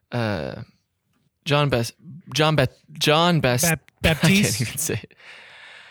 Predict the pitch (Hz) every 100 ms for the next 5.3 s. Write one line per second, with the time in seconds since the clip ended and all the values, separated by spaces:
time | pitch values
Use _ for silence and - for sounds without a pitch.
0 | - _ 101 110 113 - _ _ - 110
1 | 107 - 185 151 - - - - - _
2 | 180 165 156 147 143 139 151 160 156 143
3 | 151 165 - 147 139 139 143 - 160 160
4 | 196 185 139 110 - 127 131 101 143 -
5 | - 98